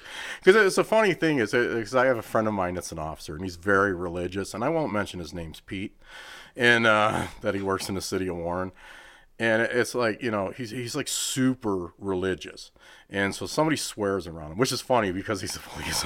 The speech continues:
officer. It, it's, like, awkward for him.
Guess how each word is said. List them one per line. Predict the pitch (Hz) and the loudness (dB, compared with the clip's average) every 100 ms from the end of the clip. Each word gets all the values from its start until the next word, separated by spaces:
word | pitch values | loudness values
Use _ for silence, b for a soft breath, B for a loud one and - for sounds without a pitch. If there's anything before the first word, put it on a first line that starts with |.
| 76 | -2
officer. | 127 - - 82 80 B B B B - | -4 -4 -10 -10 -12 B B B B -4
It, | 117 117 | -2 0
it's, | 135 113 - | 0 0 0
like, | 117 - | -2 0
awkward | 95 95 - 107 104 | 2 2 2 -6 -8
for | - 110 113 | -6 -4 -4
him. | 110 | -8